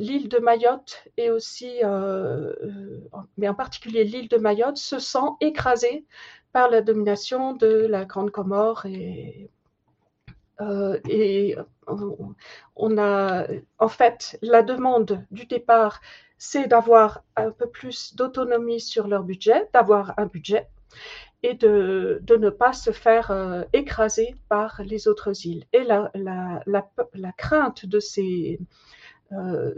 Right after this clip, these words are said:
de cette élite créole au départ est que, euh,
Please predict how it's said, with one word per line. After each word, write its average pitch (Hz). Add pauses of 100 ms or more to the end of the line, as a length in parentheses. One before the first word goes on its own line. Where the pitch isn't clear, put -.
(100)
de 170
cette -
élite 277
créole 226
au 202
départ 202 (520)
est 269
que, 254 (180)
euh, 196